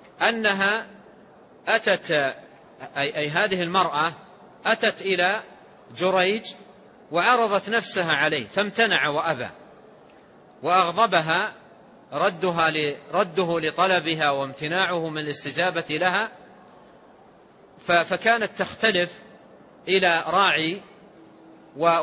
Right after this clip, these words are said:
ومكنته من نفسها وحملت منه، حملت من، من هذا الراعي. قال: "وكان راعي بقر يأوي إلى أسفل صومعته،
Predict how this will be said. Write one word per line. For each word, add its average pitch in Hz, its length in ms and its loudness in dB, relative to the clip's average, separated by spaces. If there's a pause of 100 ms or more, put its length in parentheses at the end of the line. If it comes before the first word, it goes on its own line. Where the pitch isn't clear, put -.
ومكنته 180 720 -2
من 156 240 -6
نفسها 180 580 -2
وحملت 196 640 -2
منه، 156 220 -4 (680)
حملت 185 680 0 (480)
من، 160 280 -4
من 156 140 -4
هذا 170 280 0
الراعي. 143 460 2 (1120)
قال: 208 480 2 (800)
"وكان 208 420 2
راعي 190 420 0
بقر 151 560 0
يأوي 180 460 0
إلى 160 220 -2
أسفل 170 640 -2
صومعته، 151 760 -2